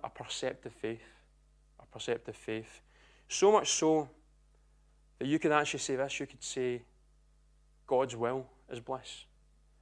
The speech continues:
Not ignorance, but God's will. God's plan, God's purpose is bliss. So James is subtly asking this question in verses nine to eleven.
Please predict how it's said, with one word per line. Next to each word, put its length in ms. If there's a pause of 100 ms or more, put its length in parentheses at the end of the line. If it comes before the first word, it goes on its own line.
(360)
Not 180
ignorance, 640
but 160
God's 260
will. 300 (340)
God's 260
plan, 380
God's 240
purpose 680 (440)
is 120
bliss. 500 (920)
So 140
James 280
is 100
subtly 380
asking 320
this 140
question 400
in 100
verses 320
nine 220
to 100
eleven. 340